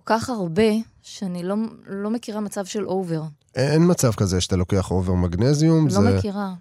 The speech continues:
Speaker 2: אוקיי.
Speaker 1: אוקיי.
Speaker 2: וכשדיברת על זה שזה בעצם מרפא שריר חלק, אה, רק נחדד את זה, מה זה אומר בעצם?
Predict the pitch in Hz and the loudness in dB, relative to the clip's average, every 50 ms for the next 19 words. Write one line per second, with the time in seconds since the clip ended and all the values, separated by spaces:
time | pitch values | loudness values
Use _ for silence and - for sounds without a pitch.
0 | _ _ _ _ _ _ _ - 110 113 - 113 104 110 123 185 - - - 101 | _ _ _ _ _ _ _ -6 -6 -2 0 0 0 0 -2 -4 -10 -12 -10 -6
1 | - 120 123 - - 135 123 123 117 135 139 143 - 151 135 120 131 127 123 - | -2 -2 0 0 0 0 0 0 0 0 0 0 0 0 0 2 0 0 2 2
2 | 135 117 120 120 117 113 110 107 101 113 113 110 - 131 123 113 110 107 101 - | 2 2 2 2 2 2 2 0 0 0 0 2 2 2 4 4 2 0 0 0
3 | - 127 123 117 104 - - 113 110 110 110 110 107 - - - 98 101 117 143 | 0 0 2 0 0 -2 -2 -2 0 0 0 0 -2 -2 -2 -2 0 0 0 0
4 | 185 233 220 - - - 180 208 - 90 101 117 113 113 113 123 127 127 - - | 0 0 -2 -6 -10 -12 -12 -12 -10 -8 -6 -4 -4 -4 -2 -2 -2 -2 0 0
5 | 135 123 - - 113 123 143 156 170 190 175 185 196 202 202 147 131 123 127 135 | 0 0 0 0 0 0 0 0 0 -2 -2 0 0 0 0 0 0 0 2 2
6 | 139 139 139 156 165 175 185 208 208 202 - - 254 247 | 2 2 2 2 0 0 0 -2 -2 -4 -4 -4 -4 -4